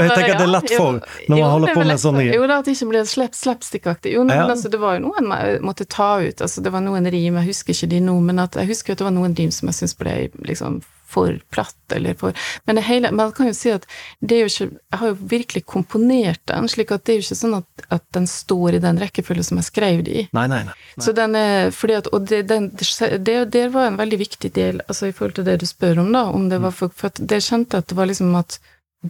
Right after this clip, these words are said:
Speaker 2: hvilken rekkefølge de skulle være i, var veldig viktig på en måte.
Speaker 1: Ja, ja, ja.
Speaker 2: For at visse kunne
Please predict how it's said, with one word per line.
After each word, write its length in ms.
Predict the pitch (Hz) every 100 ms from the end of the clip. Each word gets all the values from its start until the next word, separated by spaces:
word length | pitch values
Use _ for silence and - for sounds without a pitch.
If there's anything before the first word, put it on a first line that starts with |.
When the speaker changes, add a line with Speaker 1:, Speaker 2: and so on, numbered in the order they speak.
| -
Speaker 2:
hvilken 280 | 233 214 180
rekkefølge 640 | 220 - - 180 180 170
de 100 | 156
skulle 240 | 151 - -
være 220 | 269 311 190
i, 40 | 185 _ -
var 200 | 196 175
veldig 320 | 196 208 185
viktig 360 | 165 - - -
på 120 | -
en 80 | -
måte. 240 | - - - -
Speaker 1:
Ja, 60 | 107
ja, 80 | 101
ja. 140 | 98 -
Speaker 2:
For 60 |
at 80 | 202
visse 400 | 202 226 - 202
kunne 260 | 170 226